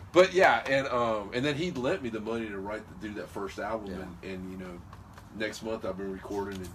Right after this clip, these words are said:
Speaker 1: Muscle Shoals.
Speaker 2: Right, right,
Speaker 1: And
Speaker 2: right.
Speaker 1: it's awesome,
Speaker 2: That's
Speaker 1: like, all
Speaker 2: great,
Speaker 1: these
Speaker 2: man.
Speaker 1: country people, like, what I'm doing
Speaker 2: So,
Speaker 1: now.
Speaker 2: so I mean, at, again, you fi-, you were, I'm not, don't,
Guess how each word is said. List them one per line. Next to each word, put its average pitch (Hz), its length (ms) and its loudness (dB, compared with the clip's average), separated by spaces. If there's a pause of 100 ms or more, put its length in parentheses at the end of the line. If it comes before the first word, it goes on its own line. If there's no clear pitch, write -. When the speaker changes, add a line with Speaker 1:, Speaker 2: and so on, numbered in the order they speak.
Speaker 1:
Muscle 92 240 -10
Shoals. 107 680 -6 (240)
Speaker 2:
Right, 101 180 -2
right, 98 140 -2
Speaker 1:
And 98 120 -2
Speaker 2:
right. 131 120 0
Speaker 1:
it's 131 100 0
awesome, 135 440 6
Speaker 2:
That's 113 160 0
Speaker 1:
like, 110 100 -2
all - 80 4
Speaker 2:
great, - 140 2
Speaker 1:
these - 100 -8
Speaker 2:
man. 90 180 -10 (140)
Speaker 1:
country 98 380 -10
people, 107 360 -10
like, - 220 -12
what 113 120 -4
I'm - 80 -6
doing - 120 -4
Speaker 2:
So, 190 360 6
Speaker 1:
now. 190 160 0
Speaker 2:
so 196 220 4
I 185 140 4
mean, 170 240 2
at, 151 140 2 (840)
again, 139 580 0
you 139 140 0
fi-, - 340 -4
you 151 160 -2
were, 202 220 2
I'm 110 260 -4
not, 98 160 -4 (1000)
don't, 98 140 -10